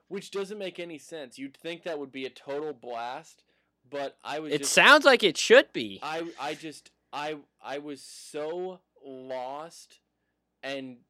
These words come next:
Speaker 1: so turned off to it so quickly. I, I just, I didn't care. And,
Speaker 2: Right.
Speaker 1: and I think it was mostly because I was just sick of Lego games. But it was, it was open world, and I was just, I did, I, no,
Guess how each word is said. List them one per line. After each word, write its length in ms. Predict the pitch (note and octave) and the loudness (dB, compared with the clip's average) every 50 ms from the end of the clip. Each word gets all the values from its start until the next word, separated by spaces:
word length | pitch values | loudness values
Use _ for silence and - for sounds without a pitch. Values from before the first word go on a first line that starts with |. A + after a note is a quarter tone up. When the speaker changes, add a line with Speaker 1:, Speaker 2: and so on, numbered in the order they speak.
| _ | _
Speaker 1:
so 960 | - - - - - - - - D3 C#3+ C#3+ C#3+ D3 D3+ D#3+ D#3+ D#3+ D#3+ D#3 _ _ _ _ _ _ _ _ _ | -20 -20 -20 -20 -20 -16 -10 -8 -6 -4 -4 -4 -4 -6 -6 -8 -10 -12 -14 _ _ _ _ _ _ _ _ _
turned 420 | - - - D3+ C#3+ C#3+ C#3+ C#3 C#3 - | -20 -16 -12 -10 -10 -8 -8 -10 -10 -10
off 380 | - G2+ G#2 A#2 B2+ - _ - | -10 -10 -10 -10 -10 -12 _ -20
to 200 | - - C3+ C3+ | -16 -12 -10 -10
it 140 | B2+ - - | -10 -12 -14
so 340 | - - - C3 A#2+ B2 B2 | -20 -14 -10 -10 -10 -10 -10
quickly. 720 | _ _ - B2 A#2+ A#2+ _ - C#3 D3 D3+ D#3 D#3+ _ _ _ _ _ _ _ _ _ | _ _ -14 -14 -14 -14 _ -12 -12 -10 -10 -12 -14 _ _ _ _ _ _ _ _ _
I, 240 | - B2+ C3 C3+ B2+ - - | -10 -8 -8 -8 -8 -10 -8
I 160 | A#2+ B2+ C3 | -8 -8 -8
just, 300 | C3 B2+ C3 B2+ - - _ _ _ _ _ _ _ _ _ - | -8 -10 -14 -14 -16 -20 _ _ _ _ _ _ _ _ _ -10
I 140 | A#2 C3 C3+ | -8 -8 -8
didn't 400 | C3 C3+ C#3 B2+ B2+ A#2 - - | -8 -10 -12 -12 -12 -18 -20 -20
care. 460 | - - A#2 A2 G#2 E2+ D2+ - - _ _ _ _ _ - | -18 -12 -10 -10 -10 -10 -14 -16 -20 _ _ _ _ _ -12
And, 480 | B2+ C3+ C3+ C3+ C3 B2+ B2 A#2+ A#2 A2+ - - F2+ F#2 - - - - _ - | -10 -8 -8 -8 -8 -10 -12 -16 -20 -20 -20 -20 -20 -20 -20 -20 -20 -20 _ -18
Speaker 2:
Right. 100 | D#3 F3 | -14 -12
Speaker 1:
and 100 | F#3+ G#3+ | -10 -10
I 40 | |
think 240 | G#3 G3 - D4 A3 | -12 -12 -14 -16 -14
it 60 | A#3 | -12
was 160 | A#3 G3 D3+ E3 | -12 -12 -10 -8
mostly 380 | F3+ F3 E3+ D#3+ - D#3 D3 | -8 -8 -8 -8 -10 -12 -12
because 320 | C3 C3 B2 - C3+ B2+ B2+ | -12 -14 -14 -12 -12 -10 -10
I 100 | B2+ B2 | -10 -10
was 120 | A#2+ A#2+ | -12 -14
just 260 | - A#2+ A#2 - - | -18 -20 -20 -18 -16
sick 180 | - A#2 G2+ - | -16 -16 -16 -16
of 120 | A2+ - | -20 -18
Lego 280 | G2+ G#2 G#2 G2 F2+ E2+ F2 | -14 -14 -14 -14 -16 -20 -20
games. 320 | D#2 E2+ D2+ D#2 - _ _ _ _ _ _ _ _ _ _ | -20 -20 -20 -20 -20 _ _ _ _ _ _ _ _ _ _
But 340 | - D3 D3 C#3 B2+ - - - - _ _ _ _ - | -10 -8 -6 -6 -8 -10 -14 -20 -20 _ _ _ _ -10
it 160 | - D3+ E3 | -10 -8 -8
was, 280 | E3 E3 D#3 C#3 C3 - - | -8 -8 -10 -10 -14 -18 -14
it 100 | C3 D3 | -12 -12
was 160 | D3+ D3 C3 A#2 - | -12 -12 -12 -12 -10
open 360 | C#3+ E3 E3 D#3+ C#3+ C3+ B2 | -10 -10 -10 -12 -14 -12 -10
world, 240 | C3 C#3 D3+ D3+ C#3+ | -10 -8 -8 -8 -10
and 100 | C3 B2 | -10 -10
I 60 | A#2+ | -12
was 100 | B2 - | -12 -14
just, 160 | - A#2+ - - | -20 -20 -20 -18
I 180 | B2 C3 C#3 C#3+ | -14 -12 -12 -10
did, 160 | C3+ B2 - - | -10 -10 -12 -12
I, 240 | G#2 B2+ C3+ C#3+ A#2+ _ _ _ _ | -16 -18 -18 -18 -20 _ _ _ _
no, 480 | G2 A#2+ C3 B2+ A#2+ A2 F2 D2 - | -20 -16 -16 -14 -14 -16 -18 -20 -20